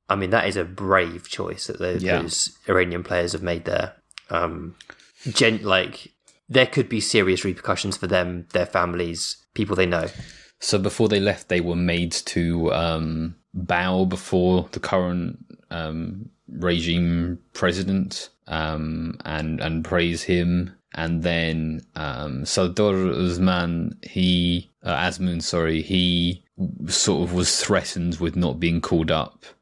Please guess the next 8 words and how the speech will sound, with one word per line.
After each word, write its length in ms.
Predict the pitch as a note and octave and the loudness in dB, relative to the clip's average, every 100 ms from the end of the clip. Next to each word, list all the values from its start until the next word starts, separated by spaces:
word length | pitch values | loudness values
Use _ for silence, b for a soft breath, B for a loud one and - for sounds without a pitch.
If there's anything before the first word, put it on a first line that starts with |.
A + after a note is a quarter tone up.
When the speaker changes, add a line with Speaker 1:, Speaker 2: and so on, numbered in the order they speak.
| _ | _
Speaker 2:
um, 640 | D#2+ D2+ D2 D2 D2+ D2+ - | -4 -2 -2 -4 -6 -8 -8
despite 460 | F2+ - - F#2 D#2 | -4 -2 0 0 0
being 580 | F2 E2 D#2+ D#2+ A2 F#2+ | -2 -2 -2 -2 0 0
arguably 580 | D#2 G2 F#2 F2 E2+ D#2+ | 2 0 0 -4 -4 -2
their 140 | E2 | -2
best 280 | E2 E2 - | -2 -2 -2
player, 420 | F2+ D#2+ D#2 E2 _ _ | 0 2 0 -4 _ _
um, 640 | E2+ D#2 D2+ D#2 D2+ D#2+ | -4 -2 -2 -4 -4 -6